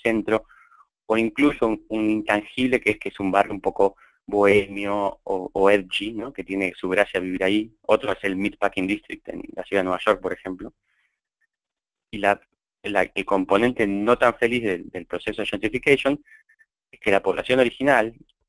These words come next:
que a veces es vulnerable, o, o grupos inmigrantes, por ejemplo, que vivía ahí justamente porque no le quedaba otro y porque era barato, se ve desplazada porque sube rápidamente el alquiler de, de los,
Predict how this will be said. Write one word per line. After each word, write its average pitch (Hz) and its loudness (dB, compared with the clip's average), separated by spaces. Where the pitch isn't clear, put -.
que 101 -4
a 92 2
veces 101 -2
es 95 -4
vulnerable, 101 0
o, 95 2
o 92 -6
grupos 95 -6
inmigrantes, 98 -2
por 95 -4
ejemplo, 92 -6
que 95 -6
vivía 98 4
ahí 139 6
justamente 117 0
porque - -8
no 90 4
le 127 4
quedaba 131 4
otro 127 4
y - -10
porque 92 -8
era 117 2
barato, 120 2
se - -4
ve 131 4
desplazada 120 2
porque - -14
sube 120 2
rápidamente 104 0
el 101 -2
alquiler 95 2
de, 90 -2
de 90 -12
los, - -14